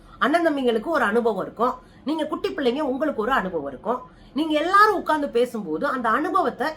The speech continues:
இன்னும் கூர்மை தீட்டிக்கலாம். நல்லது எது, கெட்டது எதுன்னு உங்களுக்கு தெரியும். அந்த நல்லது எது, கெட்டது எது, எந்த அரசு செஞ்சிருக்கு, எந்த அரசுனால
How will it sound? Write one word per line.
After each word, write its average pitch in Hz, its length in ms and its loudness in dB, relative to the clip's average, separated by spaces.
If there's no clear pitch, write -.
இன்னும் 359 320 0
கூர்மை 330 360 0
தீட்டிக்கலாம். 185 600 -4
நல்லது 320 340 0
எது, 277 140 -2
கெட்டது 226 320 -2
எதுன்னு 254 240 -4
உங்களுக்கு 262 280 -4
தெரியும். 190 380 -2
அந்த 254 180 2
நல்லது 339 320 0
எது, 359 180 0
கெட்டது 302 340 -2
எது, 302 200 2
எந்த 311 320 2
அரசு 330 320 4
செஞ்சிருக்கு, 269 640 -4
எந்த 349 340 6
அரசுனால 302 520 6